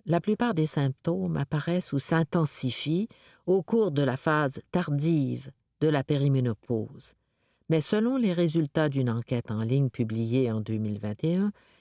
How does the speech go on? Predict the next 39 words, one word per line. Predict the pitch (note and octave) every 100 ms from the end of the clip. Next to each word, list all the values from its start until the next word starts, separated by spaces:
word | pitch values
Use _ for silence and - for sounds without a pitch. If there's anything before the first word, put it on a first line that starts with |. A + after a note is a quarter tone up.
| -
ils | G#3 G3+
peuvent | A#3+ F#3+
également | D#3+ D#3 D#3 F#3
frapper | - C3+ C#3 G3 F#3
plus | - D#3+
tôt, | - - C#3+ - _ _ _ _ _ _ _ -
avant | G#3+ A#3 A3
même | G3+ F#3 E3+
le | D3
décalage | B2+ F#3 - F3 F#3 F#3+ E3
des | D#3+
menstruations. | D3+ C#3+ - - C#3 B2+ - - A#2 - _ _ _ _ _ _ _ _ _ _ _ _ -
Cette | - G#3+
étude | G3+ - A3 F#3
a | E3+
permis | E3+ D3+ D3+ E3
à | D3+
de | B2+ C#3
nombreuses | C#3+ E3+ D#3 D#3 D#3 C#3+
femmes | - C3+ C3+ C3+
de | C3+
savoir | C3 D3 C#3+ E3+ E3 -
qu'elles | D#3
ne | D#3
se | D#3 F#3+
trompent | - A#3+ C4 - F3+ -
pas | E3 D#3 _ _ _ _ _
quand | - E3+ E3+
elles | D#3 C#3
sentent | - F3 D#3+ -
que | D3
quelque | C3 F3+ F3 F3
chose | D3+ F#3 E3+ D3+
est | C#3 C#3+
en | C3
train | - D#3+ C#3
de | -
se | C#3
passer, | A#2+ B2 A#2+ - - D3 F3+